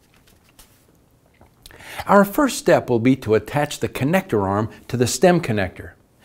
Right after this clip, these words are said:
That's rather easy on this direct acting actuator. But if you're working on a reverse acting actuator, for safety, make sure you add air to get the plug up off the seat to relieve the pressure on the stem connector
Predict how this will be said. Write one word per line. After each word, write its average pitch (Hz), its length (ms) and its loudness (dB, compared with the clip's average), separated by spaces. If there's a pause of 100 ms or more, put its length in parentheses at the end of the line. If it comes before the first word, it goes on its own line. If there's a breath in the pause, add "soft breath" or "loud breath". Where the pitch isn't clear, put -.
(160 soft breath)
That's - 240 -4
rather 127 340 4
easy 131 440 0
on 101 180 -6
this 98 240 -8 (180 loud breath)
direct 123 360 2
acting 107 320 -2
actuator. 92 580 -6 (480 loud breath)
But 160 140 6
if 156 120 0
you're 113 140 0
working 208 460 0
on 180 160 -2
a 147 80 0
reverse 117 560 0
acting 98 320 -2
actuator, 92 600 -8
for 104 220 -4
safety, 180 640 0 (240 loud breath)
make 117 320 0
sure 160 320 -2
you 127 280 -2
add 110 380 0
air 127 480 0 (220 soft breath)
to 123 80 -4
get 113 160 -2
the 110 80 -6
plug 131 520 2
up 151 180 -2
off 165 240 4
the 139 80 0
seat - 460 -4 (260 soft breath)
to - 100 -4
relieve 131 320 2
the 117 80 0
pressure 147 500 0
on 131 180 -2
the 135 60 -2
stem 180 320 -4
connector 101 600 -6